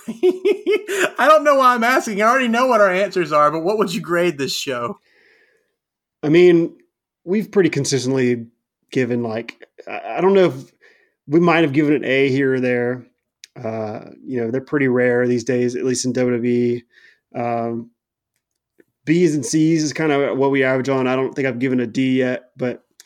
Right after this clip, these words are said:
Speaker 2: I'm gonna tell you, man, this might be the, actually, you know what? No, it's not gonna be a D. This show is an F all day.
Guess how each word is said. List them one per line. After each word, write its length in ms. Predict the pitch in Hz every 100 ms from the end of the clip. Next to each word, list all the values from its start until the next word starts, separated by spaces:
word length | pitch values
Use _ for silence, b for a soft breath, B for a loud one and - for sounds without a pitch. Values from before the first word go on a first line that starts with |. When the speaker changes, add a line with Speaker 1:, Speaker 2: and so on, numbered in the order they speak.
| b b b b b
Speaker 2:
I'm 80 | 139
gonna 180 | 127 135
tell 160 | 139 135
you, 80 |
man, 180 | 127 123
this 160 | 123 -
might 180 | 135 131
be 80 |
the, 380 | 131 127 123 117 _ _ _ _ _ -
actually, 440 | 143 - 143 135 135 _ _
you 140 | 123 117
know 100 | 113
what? 340 | 117 117 _ _ _ _ _ _ -
No, 360 | 120 117 107 101
it's 180 | 131 -
not 200 | 135 113
gonna 100 | 113
be 140 | 107
a 40 | 113
D. 360 | 117 113 104 _ _ _ _
This 260 | 120 165 175
show 300 | 180 165 160
is 160 | 135 127
an 180 | 127 -
F 440 | 139 139 - - _ _ _ _ _ _
all 560 | 135 135 131 127 117 _ 123
day. 420 | 120 120 113 113